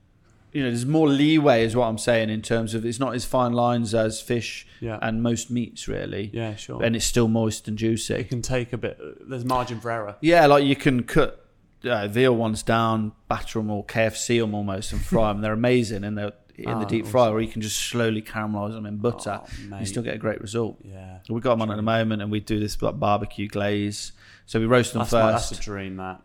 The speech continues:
Speaker 2: That's
Speaker 1: on,
Speaker 2: a dream.
Speaker 1: on a skewer, and it's like this black garlic soy
Speaker 2: Oh,
Speaker 1: glaze.
Speaker 2: yeah.
Speaker 1: Brush 'em over, over the coals, and it, like, goes all caramelised and burnt,
Speaker 2: Yeah.
Speaker 1: and fuck me, it's good.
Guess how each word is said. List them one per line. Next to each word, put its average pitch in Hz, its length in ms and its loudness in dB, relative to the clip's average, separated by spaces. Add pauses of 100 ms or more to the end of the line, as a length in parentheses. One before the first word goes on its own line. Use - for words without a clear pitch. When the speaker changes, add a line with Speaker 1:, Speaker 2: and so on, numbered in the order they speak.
Speaker 2:
That's 110 120 -10
Speaker 1:
on, 117 180 0
Speaker 2:
a - 20 -6
dream. - 140 -6
Speaker 1:
on 120 80 2
a 110 40 -2
skewer, 110 560 2 (460)
and 110 120 -4
it's 104 140 -6
like 110 140 0
this - 100 -8
black - 380 -2
garlic 107 420 0
soy 104 640 -4 (180)
Speaker 2:
Oh, - 60 -10
Speaker 1:
glaze. 107 640 -2
Speaker 2:
yeah. 50 200 -6
Speaker 1:
Brush 127 200 0
'em 120 140 0
over, 117 300 2
over 110 160 2
the 104 80 -6
coals, 98 500 -4
and 101 100 -12
it, 98 100 -14
like, 101 220 -12 (720)
goes 104 240 -2
all 104 80 -6
caramelised 101 560 -6
and 104 100 -10
burnt, 98 260 -4
Speaker 2:
Yeah. 95 100 -8
Speaker 1:
and 104 180 -14
fuck - 340 -20
me, 107 120 -14
it's - 160 -16
good. 101 320 -18